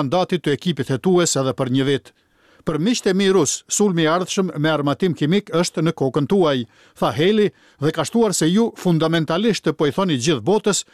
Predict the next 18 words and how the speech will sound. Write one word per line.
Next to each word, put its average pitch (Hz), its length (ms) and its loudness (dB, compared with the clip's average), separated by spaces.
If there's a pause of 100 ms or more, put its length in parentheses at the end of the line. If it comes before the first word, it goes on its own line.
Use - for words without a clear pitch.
(200)
se - 140 0
është 208 200 0
në 208 100 2
rregull 190 320 2
përdorimi 185 460 0
i 175 40 0
armatimit 156 520 0
kimik 156 400 -2 (260)
dhe 139 180 2
për 196 160 0
këtë - 200 0
gjë 185 300 2
ju 185 140 -2
duhet 175 260 0
të 185 80 0
ndjeheni 143 420 0
të 139 140 -2
turpëruar. 143 720 0